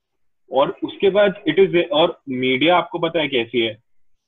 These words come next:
तो मीडिया तो दो मिनट में दिल्ली में कुछ भी होता है सबसे पहले, और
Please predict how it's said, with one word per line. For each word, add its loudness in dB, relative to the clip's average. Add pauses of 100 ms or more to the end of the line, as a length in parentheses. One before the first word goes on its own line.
(160)
तो 2
मीडिया 0
तो 2
दो -2
मिनट -4
में -2
दिल्ली 0
में -4
कुछ -6
भी -6
होता 2
है 2
सबसे -8
पहले, -2
और -2